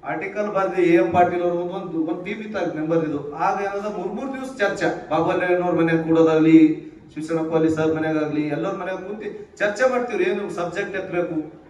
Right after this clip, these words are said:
ಯಾವ ರೀತಿ ಅಧಿಕಾರಿಗಳಿಗೆ, ಆ, ಇದು ಎಚ್ಚರ ಮಾಡ್ಬೇಕು, ಜಿಲ್ಲಾ ಅಭಿವೃದ್ಧಿ ಯಾವ ರೀತಿಯಿಂದ ನಡಿಬೇಕು, ಬ್ಲ್ಯಾಕ್ ಮೇಲ್ ಅಲ್ಲ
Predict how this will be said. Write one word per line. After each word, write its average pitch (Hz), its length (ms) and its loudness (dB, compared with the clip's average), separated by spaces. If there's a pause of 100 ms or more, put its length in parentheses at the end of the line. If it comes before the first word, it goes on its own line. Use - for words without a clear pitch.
(140)
ಯಾವ 202 180 4
ರೀತಿ 208 240 -2
ಅಧಿಕಾರಿಗಳಿಗೆ, 190 840 -4 (520)
ಆ, 151 160 -10
ಇದು 160 440 -2
ಎಚ್ಚರ 170 340 0
ಮಾಡ್ಬೇಕು, 185 640 0
ಜಿಲ್ಲಾ 180 220 0
ಅಭಿವೃದ್ಧಿ 190 500 2
ಯಾವ 190 160 4
ರೀತಿಯಿಂದ 190 480 0
ನಡಿಬೇಕು, 180 420 6
ಬ್ಲ್ಯಾಕ್ 160 280 -4
ಮೇಲ್ 240 120 -2
ಅಲ್ಲ - 380 0